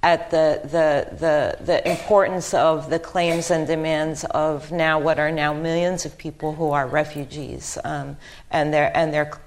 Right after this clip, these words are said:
and their, um, demands to be able to return to their lands.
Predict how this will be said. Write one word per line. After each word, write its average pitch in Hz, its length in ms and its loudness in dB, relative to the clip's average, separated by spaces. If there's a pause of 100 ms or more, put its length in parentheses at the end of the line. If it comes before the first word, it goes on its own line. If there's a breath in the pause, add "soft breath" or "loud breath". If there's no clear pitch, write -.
and 160 240 0
their, 147 340 0 (120)
um, 147 380 -2
demands 165 520 -2
to 160 320 -6
be 156 160 -4
able 147 260 -2
to 147 400 -8 (300 loud breath)
return 160 560 -4
to 139 560 -8
their 147 160 -4
lands. - 580 -12